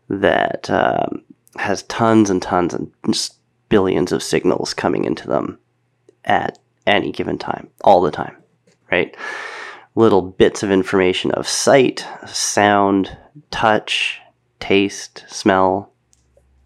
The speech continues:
entire spheres of information. And we w-, we, we already know that it's impossible to process all of this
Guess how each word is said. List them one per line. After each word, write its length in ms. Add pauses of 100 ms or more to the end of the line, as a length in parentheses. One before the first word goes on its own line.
(440)
entire 440
spheres 640
of 80
information. 720 (1600)
And 140
we 80
w-, 300
we, 160
we 280
already 520
know 560
that 500 (220)
it's 260
impossible 1300
to 80
process 840 (600)
all 380
of 120
this 560